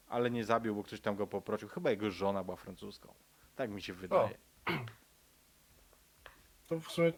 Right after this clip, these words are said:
Speaker 2: ciekawa
Speaker 3: byłam
Speaker 2: historia.
Speaker 3: słaba z historii, więc ja
Speaker 2: Ciekawa historia za tym pomnikiem się kryje w takim razie.
Speaker 1: I kiedy zbliżacie się, mm, do, mm, tego, e, pomnika,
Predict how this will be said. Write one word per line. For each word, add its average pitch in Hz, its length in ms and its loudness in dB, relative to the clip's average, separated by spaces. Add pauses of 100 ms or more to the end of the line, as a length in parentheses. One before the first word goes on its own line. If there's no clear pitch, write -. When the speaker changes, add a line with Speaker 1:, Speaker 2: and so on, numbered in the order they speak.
(120)
Speaker 2:
ciekawa - 280 4
Speaker 3:
byłam 214 160 8
Speaker 2:
historia. 180 240 8
Speaker 3:
słaba - 160 8
z - 80 -6
historii, 190 540 -2
więc 190 300 -8
ja 190 480 2 (640)
Speaker 2:
Ciekawa 151 340 2
historia 151 280 6
za 110 100 2
tym 113 160 2
pomnikiem 113 360 4
się 110 100 -4
kryje 110 200 0
w - 60 -10
takim 110 260 0
razie. 110 240 -2 (2000)
Speaker 1:
I 127 500 -4
kiedy 131 580 2
zbliżacie 120 680 -2
się, 117 500 -2
mm, 110 320 -6
do, 110 360 2 (380)
mm, 107 500 -4
tego, 107 520 -2 (640)
e, 104 180 -6
pomnika, 113 720 -4